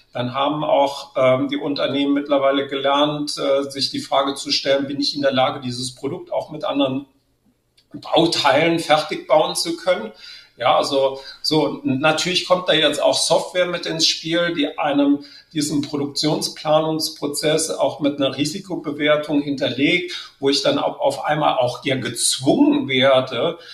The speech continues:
ähm, Stichwort, äh, Lieferketten-Sorgfaltspflichtengesetz, äh, ähm, äh, zu wissen, wer ist der Lieferant meines Lieferanten meines Lieferanten.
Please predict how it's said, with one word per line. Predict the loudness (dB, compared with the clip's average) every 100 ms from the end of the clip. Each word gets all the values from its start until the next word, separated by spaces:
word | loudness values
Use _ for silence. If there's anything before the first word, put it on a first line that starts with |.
| -18 _ 4
ähm, | 6 8 8 6
Stichwort, | 4 0 -2 0 2 2 0 -2
äh, | 0 2
Lieferketten-Sorgfaltspflichtengesetz, | 0 -2 -2 -4 -8 -8 -8 0 0 0 -4 -4 -2 -2 -2 -4 -4 0 0 0 -6 -10 0
äh, | 6 6 4 -4 -16 -20 _ -4
ähm, | 0 2 2 0 -4 _ -6
äh, | -2 -2
zu | -2 -2 4
wissen, | 4 4 -2 -4 2
wer | 2
ist | 2 0
der | 0
Lieferant | 0 2 2 2 -2
meines | -2 -2 -2
Lieferanten | -4 -2 -2 -2 -4 -2
meines | 0 0 -2
Lieferanten. | -4 -4 -4 -6 -6 -12 -12